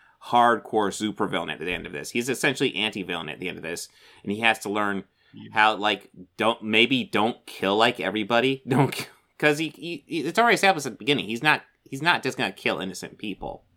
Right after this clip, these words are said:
Speaker 1: He
Speaker 2: No.
Speaker 1: might be a bit careless, but, like, if he sees an innocent person, he's not gonna let him die.
Speaker 2: Yeah. Yeah, if
Speaker 1: So
Speaker 2: he sees an innocent person in peril, he's not gonna let them die. He's, he's gonna save them.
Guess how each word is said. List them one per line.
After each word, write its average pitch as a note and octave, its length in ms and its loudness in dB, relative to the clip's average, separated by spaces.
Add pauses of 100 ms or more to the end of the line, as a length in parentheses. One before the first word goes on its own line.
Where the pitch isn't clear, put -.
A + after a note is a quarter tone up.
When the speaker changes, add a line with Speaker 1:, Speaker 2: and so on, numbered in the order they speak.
(800)
Speaker 1:
He B2+ 80 -2
Speaker 2:
No. C3 60 2
Speaker 1:
might C3 180 4
be C3 100 2
a G#2 40 2
bit G#2 220 -2
careless, B2+ 540 2
but, - 140 -2
like, A2 200 4
if - 60 -12
he C#3 100 0
sees A#2 200 0
an A2 80 -4
innocent F#2+ 320 -6
person, B2 320 0
he's F#2+ 120 -6
not F#2 160 -4
gonna C#2 200 -8
let D2+ 120 -6
him - 140 -18
die. - 440 -4 (600)
Speaker 2:
Yeah. G#2 360 -10 (560)
Yeah, F#2+ 180 -12
if F2 80 -12
Speaker 1:
So C3+ 280 6
Speaker 2:
he A#2+ 60 4
sees G#2 100 -8
an G2+ 140 -8
innocent G2 420 -12
person G#2 320 -6
in F2 120 -12
peril, F#2+ 260 -10
he's F#2 260 -12
not G2 260 -10
gonna D#2 200 -18
let D#2 180 -18
them D2+ 160 -20
die. D2 300 -20
He's, E2 280 -14 (120)
he's E2+ 220 -16
gonna E2 240 -16
save E2 360 -8
them. - 200 -20